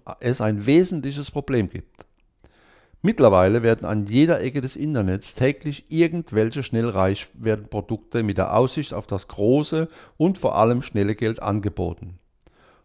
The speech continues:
Online-Kurse gibt es bereits wie Sand am Meer.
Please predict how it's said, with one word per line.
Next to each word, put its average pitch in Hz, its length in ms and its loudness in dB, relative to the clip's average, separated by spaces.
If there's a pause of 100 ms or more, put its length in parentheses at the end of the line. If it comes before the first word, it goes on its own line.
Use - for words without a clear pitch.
Online-Kurse 156 720 2
gibt 127 360 -6
es 131 120 -6
bereits 98 480 0
wie 120 80 -4
Sand 92 300 -2
am 110 140 -2
Meer. 90 220 -2